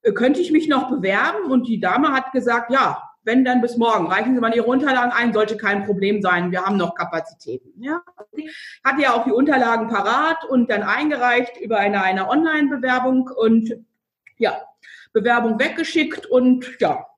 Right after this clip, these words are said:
dann kam eine Einladung im Dezember für die Professur hier nach Lingen,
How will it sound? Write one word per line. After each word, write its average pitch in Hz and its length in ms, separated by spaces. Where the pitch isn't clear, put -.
dann 254 220
kam 247 280
eine 226 160
Einladung 240 640
im 214 220
Dezember 302 760
für 339 120
die 320 140
Professur 311 580
hier 254 200
nach 226 220
Lingen, 285 320